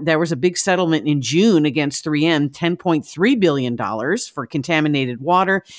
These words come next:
and Corteva had to pay one point one nine billion dollars earlier this year as well.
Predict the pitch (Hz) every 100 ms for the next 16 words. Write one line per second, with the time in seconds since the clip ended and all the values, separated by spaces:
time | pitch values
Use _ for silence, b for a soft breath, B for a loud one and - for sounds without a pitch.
0 | B 156 147 - 147 - 208 202 151 151
1 | 139 151 165 147 135 156 165 - 165 147
2 | 143 151 147 139 147 220 226 160 139 135
3 | 127 127 127 117 - 151 139 131 123 123
4 | 127 135 123 117 127 123 123 110 85 73